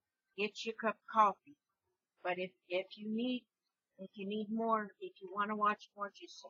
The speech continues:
hang in. Just hang out with me. Just, I like it when y'all hang out with me. Okay, now.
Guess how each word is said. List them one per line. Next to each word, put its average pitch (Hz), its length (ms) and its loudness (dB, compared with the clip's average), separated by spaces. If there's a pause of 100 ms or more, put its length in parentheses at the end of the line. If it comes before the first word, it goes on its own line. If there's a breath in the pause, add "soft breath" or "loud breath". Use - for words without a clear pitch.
(120)
hang 190 280 -6
in. 151 140 -8 (580)
Just 349 160 -8
hang 392 240 -6
out 202 200 4
with 156 100 -8 (100)
me. 294 200 -6
Just, 285 200 -8
I 370 160 0
like 392 200 2
it - 100 -8
when 160 180 -6
y'all 139 160 -4 (100)
hang 185 140 -6
out 269 160 -6
with 208 160 -20
me. 214 80 -14 (1120)
Okay, 175 460 -4 (420)
now. 165 220 -6